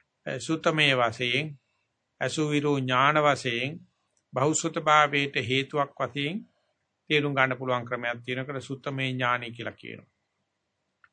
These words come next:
ඊට පස්සේ හොඳට මීට ඉස්සරත් එහෙම අහපු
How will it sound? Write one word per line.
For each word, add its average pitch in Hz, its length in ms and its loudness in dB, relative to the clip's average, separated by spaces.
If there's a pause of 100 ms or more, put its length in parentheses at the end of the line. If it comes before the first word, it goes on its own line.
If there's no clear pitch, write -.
ඊට 151 180 -8
පස්සේ 165 340 0
හොඳට 143 380 -4 (760)
මීට 147 180 -2
ඉස්සරත් 147 520 0
එහෙම 143 200 0 (100)
අහපු 117 500 -2